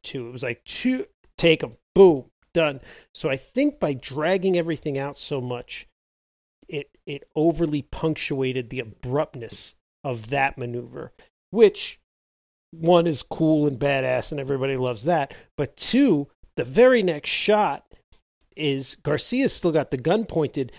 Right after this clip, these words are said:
and you see the bookkeeper start crying. And I think it really drove home the point of the horror to the average person. It's like, you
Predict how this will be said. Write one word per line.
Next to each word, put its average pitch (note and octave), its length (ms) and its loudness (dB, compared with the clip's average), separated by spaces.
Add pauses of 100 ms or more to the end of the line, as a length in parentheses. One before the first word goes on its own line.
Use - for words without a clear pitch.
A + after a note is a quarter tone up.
(120)
and D3 160 -4
you C#3 60 -6
see - 180 -2
the C#3 120 -4
bookkeeper F3+ 560 0
start D3 340 -4
crying. D3+ 560 -4 (360)
And C3+ 100 -6
I C3+ 80 -6
think B3 400 -4
it - 100 -2
really E3+ 240 4
drove E3+ 460 2 (280)
home D3 560 -2
the C#3+ 100 -4
point D#3+ 420 -4
of A#2+ 140 -10
the B2+ 80 -6
horror C3 720 -2 (340)
to D3+ 100 -2
the D#3 180 0
average C3+ 360 -2
person. E3+ 340 -2
It's C3+ 200 -6
like, C#3 240 -2 (480)
you E3+ 280 -4